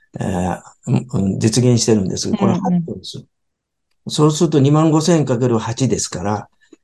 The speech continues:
Speaker 1: 二十万円単収は。そうすると、い、一兆あたり、一ヘクタールあたり二百万。
Speaker 2: うん。
Speaker 1: 十ヘクタールを作ると二千万。で、そのうちの、えー、三百万を機械代、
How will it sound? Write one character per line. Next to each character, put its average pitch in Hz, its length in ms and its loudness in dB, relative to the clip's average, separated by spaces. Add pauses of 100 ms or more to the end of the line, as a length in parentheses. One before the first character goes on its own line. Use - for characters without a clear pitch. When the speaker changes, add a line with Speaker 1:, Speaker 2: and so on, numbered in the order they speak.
(120)
Speaker 1:
二 123 120 6
十 170 180 6
万 135 200 0
円 - 80 -12
単 90 220 -14
収 - 160 -12
は。 - 220 -16 (500)
そ - 100 -8
う 147 40 -2
す 151 80 -6
る 160 40 -12
と、 175 160 4
い、 147 120 4
一 131 260 0
兆 165 280 4
あ 160 60 0
た 117 140 0
り、 123 140 2
一 131 260 0
ヘ 165 120 4
ク 170 140 0
タ 160 120 0
ー 160 40 -2
ル 160 140 0
あ 160 60 -2
た 151 100 0
り 98 100 0
二 107 120 4
百 135 220 0
万。 - 160 -4 (360)
Speaker 2:
う - 40 4
ん。 - 20 6
Speaker 1:
十 180 180 6
ヘ 175 120 -2
ク - 60 -12 (100)
タ 175 80 -6
ー 165 80 -4
ル 139 120 -6
を 131 100 -4
作 - 180 -10
る 135 140 -4
と 160 280 -2
二 113 100 0
千 143 240 4
万。 85 100 -10 (680)
で、 170 160 4
そ 170 140 4
の 170 160 6
う 165 80 2
ち 160 180 0
の、 185 260 2 (420)
え - 100 -4
ー、 - 80 -6
三 147 260 2
百 170 220 2
万 131 220 2
を - 80 2
機 - 120 -8
械 92 200 -4
代、 - 200 -8